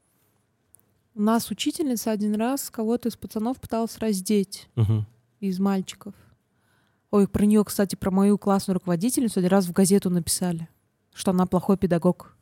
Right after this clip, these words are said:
Speaker 2: Да.
Speaker 1: Прям разгромная была статья.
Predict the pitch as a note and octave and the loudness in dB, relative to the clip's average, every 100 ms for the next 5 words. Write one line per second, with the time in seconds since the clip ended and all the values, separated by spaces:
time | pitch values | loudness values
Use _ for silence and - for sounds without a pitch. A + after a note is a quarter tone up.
0 | _ - G2 F#2 F2+ _ _ _ _ _ | _ 0 2 0 -2 _ _ _ _ _
1 | _ _ _ _ _ _ - G3 F#3 F#3 | _ _ _ _ _ _ 2 4 4 4
2 | F3+ F3 G3+ A3+ G#3 F#3+ F#3 F3+ F3+ F3+ | 2 4 6 6 6 4 4 2 0 -2
3 | - F3 - F#3+ F#3 | -2 -6 -2 -2 -2